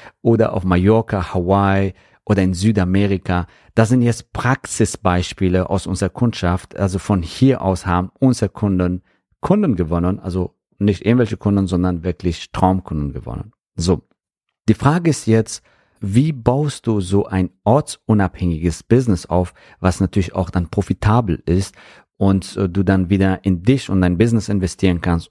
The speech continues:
um gegebenenfalls weiter hoch zu skalieren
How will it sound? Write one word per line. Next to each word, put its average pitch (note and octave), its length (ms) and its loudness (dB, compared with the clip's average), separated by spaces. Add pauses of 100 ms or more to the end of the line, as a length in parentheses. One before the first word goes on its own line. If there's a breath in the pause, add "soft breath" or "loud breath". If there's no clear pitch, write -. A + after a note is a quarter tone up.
(100)
um F#2+ 300 2 (140)
gegebenenfalls F2 640 0
weiter F2+ 340 0
hoch G2 160 -2
zu - 140 -4
skalieren F2 600 0